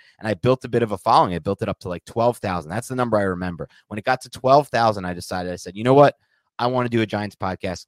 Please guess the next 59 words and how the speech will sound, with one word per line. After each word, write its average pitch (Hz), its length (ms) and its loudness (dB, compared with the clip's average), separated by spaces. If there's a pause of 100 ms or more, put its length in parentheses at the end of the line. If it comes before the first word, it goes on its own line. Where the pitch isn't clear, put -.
Let 113 120 -6
me 127 80 -4
see 120 240 -4
if 107 120 -4
I 90 80 -2
have 101 160 -6
enough 101 240 -10
people 95 440 -6
who 95 140 -12
like 98 240 -8
my 90 160 -10
shit 151 300 0
right 92 180 -8
now 90 220 -8 (240)
that 104 100 -2
I 110 80 0
can 117 140 -4
actually 110 320 -2
start 135 300 4
this 101 180 -4
and 95 100 -10
get 104 140 -2
anyone 107 320 -6
to 113 100 -4
listen." 156 340 -4 (300)
And 95 100 -12
so 120 100 4
I 110 100 8
found 107 260 4
Nick 113 160 0
Turchin 101 420 -2 (280)
originally. 92 520 -2 (140)
We 92 80 -10
started 107 260 6
the 104 80 0
podcast. 98 480 -4
We 95 60 -18
started 98 200 -2
with, 98 100 -6
like, 95 140 -8 (140)
uh, 82 40 -14
you 80 160 -14
know, 78 120 -10 (140)
only, 92 220 -10
like, 90 160 -8
a 85 60 -12
thousand 92 460 -2
listeners 90 600 -8
it - 80 -20
started 87 300 -8
with, 87 220 -8
or, 80 80 -8
like, 73 140 -8 (260)
ten, 95 320 -8
eleven 92 360 -4
hundred, 92 280 -8
whatever 90 260 -6
it 57 100 -12
was. 87 400 -6